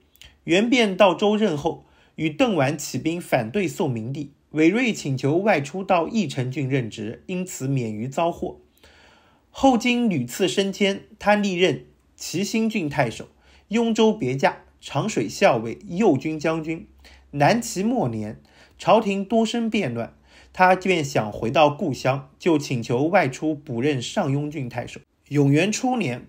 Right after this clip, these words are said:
公元四百九十九年至五百年间，太尉陈显达、护军将军崔慧景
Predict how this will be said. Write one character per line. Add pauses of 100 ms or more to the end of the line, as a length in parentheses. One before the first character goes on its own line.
公
元
四
百
九
十
九
年
至
五
百
年
间， (440)
太
尉
陈
显
达、 (140)
护
军
将
军
崔
慧
景